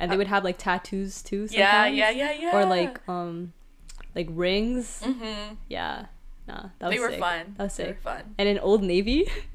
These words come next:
Speaker 1: <laughs> in Old Navy, they would have the bouncy ball machine. Do you remember that?
Speaker 2: Oh, yes.
Speaker 1: <laughs> Yeah.
Speaker 2: Yes, yes, yes. I remember
Speaker 1: Bro,
Speaker 2: that.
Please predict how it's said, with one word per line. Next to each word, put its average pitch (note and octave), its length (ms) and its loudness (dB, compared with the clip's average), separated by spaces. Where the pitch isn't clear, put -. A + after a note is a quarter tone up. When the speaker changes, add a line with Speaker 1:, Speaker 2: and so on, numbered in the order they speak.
Speaker 1:
<laughs> - 480 -6
in E4 140 2
Old C4 220 8
Navy, C4 260 6
they B3 140 6
would B3 100 8
have A3+ 340 4
the G#3+ 80 2
bouncy G3 400 2
ball F3+ 200 2
machine. F3 540 -4
Do F#3+ 60 -2
you A3 80 2
remember G3 240 4
that? B3 100 4
Speaker 2:
Oh, D4 200 8
yes. C#4 800 6
Speaker 1:
<laughs> - 0 -
Yeah. C4+ 80 4
Speaker 2:
Yes, A3+ 240 0
yes, G3+ 300 0
yes. F3+ 320 -2
I F#4+ 60 -4
remember E4+ 460 2
Speaker 1:
Bro, - 20 -
Speaker 2:
that. F#3 220 -8